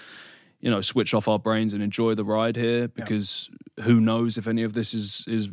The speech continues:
Speaker 1: realistic <laughs> in, in,
Speaker 2: Mm-hmm.
Speaker 1: in the world." And, and then it gets a little bit like that. It, it, it did.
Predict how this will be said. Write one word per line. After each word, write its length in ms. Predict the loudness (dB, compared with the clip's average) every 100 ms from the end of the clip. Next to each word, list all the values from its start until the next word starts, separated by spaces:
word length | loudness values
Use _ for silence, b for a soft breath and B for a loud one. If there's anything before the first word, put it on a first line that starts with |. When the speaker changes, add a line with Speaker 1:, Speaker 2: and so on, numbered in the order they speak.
| -8
Speaker 1:
realistic 760 | 0 2 4 2 2 -2 0
<laughs> 100 | -2
in, 320 | 0 0 0 -2
in, 300 | -2 0 0
Speaker 2:
Mm-hmm. 100 | 2
Speaker 1:
in 160 | 2 2
the 80 | 2
world." 500 | 0 0 -2 -4 -8 b -2
And, 280 | 4 4 4
and 140 | 2
then 100 | 2
it 80 | 2
gets 200 | -2 -4
a 60 | -2
little 240 | 0 -2
bit 220 | -2 -2
like 380 | 0 -2 -4 -12 2
that. 160 | 2 4
It, 180 | 2 2
it, 220 | -4 -2
it 200 | 0 2
did. 280 | 2 0